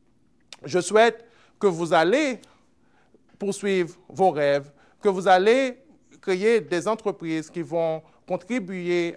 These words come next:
à créer des emplois dans notre pays. Et je souhaite que ces éléments que j'ai partagés avec vous vous seront ut-, utiles.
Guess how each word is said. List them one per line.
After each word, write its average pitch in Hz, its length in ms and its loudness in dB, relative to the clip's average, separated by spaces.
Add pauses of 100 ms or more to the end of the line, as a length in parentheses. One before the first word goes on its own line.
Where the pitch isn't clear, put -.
à 139 420 0
créer 196 640 -4 (320)
des 170 260 -2
emplois 156 520 -2 (260)
dans 165 140 -4
notre 156 240 -8
pays. 143 440 -10 (1120)
Et 175 420 0
je 170 140 -4
souhaite 226 360 0
que 175 560 -2
ces 202 500 -2 (340)
éléments 202 380 0
que 175 240 -4
j'ai 143 120 -10
partagés 165 440 -6
avec 135 300 -6
vous 117 320 -12 (640)
vous 156 260 -8
seront 165 360 -2
ut-, 139 200 -18 (120)
utiles. 139 420 -8